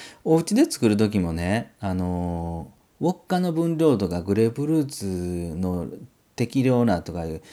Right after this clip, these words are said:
のあまり気にせずに、まあ、好きなように、ね、ついでもらっても、混ぜてもらってもね、味はそこまでブレることないし、まあ、失敗せずに美味しく、どんなか、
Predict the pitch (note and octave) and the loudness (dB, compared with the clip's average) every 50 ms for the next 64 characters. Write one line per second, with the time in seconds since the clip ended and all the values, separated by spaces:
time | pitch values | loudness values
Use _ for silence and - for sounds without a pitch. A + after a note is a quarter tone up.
0 | - - _ - F2 F#2+ F#2 G2 B2+ D3 D3 D#3 D3 D3 - D#3+ D#3 D3 - D#3 | -20 -20 _ -8 -6 -4 -2 -2 0 0 0 -2 -2 -4 -4 -4 -4 -4 -2 -4
1 | D3 A#2+ G2+ F2+ F2+ G2 G#2 G#2+ G2+ F#2 E2+ - - - - - - - _ _ | -2 -2 -2 -2 0 2 2 2 2 0 -2 -4 -10 -14 -18 -20 -20 -20 _ _
2 | - D#3+ D3 A#2+ A#2 - - - D3+ D3+ D3+ D#3+ F3+ F#3 E3 C3 G#2 F#2 F2 - | -4 -2 -2 -2 -2 -4 -2 -2 0 0 0 2 2 2 2 2 2 2 0 -4
3 | - - G#2+ G#2 G2 F2 - - A#2 A2 G#2 A2 G#2 G#2+ G#2 G2+ F#2 E2+ - _ | -6 -4 -2 -2 -2 -2 -2 -2 0 0 2 2 2 2 2 2 0 -2 -4 _
4 | - D#2 F2 F#2 F#2+ F#2 F2 D#2+ D#2 - G2 F#2+ F#2 F#2+ F2+ F#2+ G2 G2 F#2+ F#2 | -8 -6 -2 -2 -2 -2 -2 -4 -6 -4 -2 0 0 0 0 0 0 0 -2 -2
5 | F2 E2+ - F2 E2 D#2+ E2 F2 F#2+ G2 B2+ - _ _ - - - _ - C3+ | -4 -8 -10 -12 -10 -8 -6 -6 -6 -6 -8 -10 _ _ -20 -20 -20 _ -8 -6
6 | C#3 C#3+ D3+ D#3+ D#3+ E3 D#3+ D3+ - D#3 D#3 E3 E3 D#3+ C3+ G#2 F#2+ G2 F#2 F#2+ | -6 -4 -4 -2 -2 -2 -2 -2 -2 -4 -4 -2 -2 0 0 0 0 0 0 -2
7 | F#2 F#2+ F#2 - G#2 G2 - F2+ E2+ E2+ E2 F2 F2 - - - A2 G#2+ G#2 F#2 | -2 -2 -2 -4 -6 -6 -6 -8 -8 -6 -8 -8 -8 -8 -8 -6 -4 -4 -4 -4
8 | D#2+ - - - - - - _ - G#3+ G#3+ - - - F#3+ F#3+ - - F#3+ F#3 | -6 -8 -14 -20 -20 -20 -20 _ -4 -2 -2 0 0 -2 -4 -4 -4 -2 -2 0
9 | F3+ - F3 D#3 C3+ A2+ G2+ F2+ F#2 G2 G2 - A2+ G2+ - F2+ D2+ - - A#2+ | 0 0 0 0 2 2 2 2 2 0 0 -2 -4 -4 -4 -4 -4 -4 -4 -4
10 | A2 A2+ A#2 A#2 A2+ - A2+ G2+ | -2 0 0 0 0 -2 -4 -6